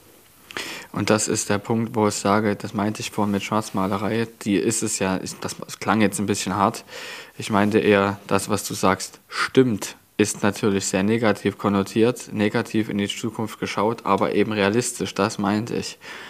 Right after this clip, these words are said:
Wir haben gelernt, dass diese Sachen die realistischen sind, dass man eben nicht noch darauf hoffen muss, dass hier irgendwas geschieht.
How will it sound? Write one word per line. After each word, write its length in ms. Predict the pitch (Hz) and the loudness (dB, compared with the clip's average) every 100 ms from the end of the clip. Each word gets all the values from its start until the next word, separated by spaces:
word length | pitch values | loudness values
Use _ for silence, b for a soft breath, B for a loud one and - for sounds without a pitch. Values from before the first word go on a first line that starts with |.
| B B - | B B -4
Wir 120 | 98 | 2
haben 180 | 104 113 | 2 4
gelernt, 420 | 107 104 123 127 | 4 4 2 0
dass 200 | 104 - | -2 0
diese 340 | 120 127 139 | 0 4 2
Sachen 480 | 131 113 117 120 117 - | 2 0 0 -2 -8 -10
die 100 | - | -2
realistischen 640 | 107 101 107 117 - - 95 | 2 4 4 0 -4 -4 -4
sind, 360 | - 87 92 | -2 -2 -2
dass 140 | 95 - | -4 0
man 120 | 98 | 2
eben 200 | 87 101 | 2 2
nicht 260 | 104 127 - | 2 0 -2
noch 140 | 101 | -2
darauf 300 | - 98 95 | 2 2 4
hoffen 260 | 107 - 101 | 0 0 0
muss, 180 | 95 - | 0 -2
dass 160 | 90 | -2
hier 120 | - 78 | 2 2
irgendwas 540 | 104 117 104 95 - | 2 0 -4 -4 -4
geschieht. 460 | - - 90 76 | -6 -2 -2 -4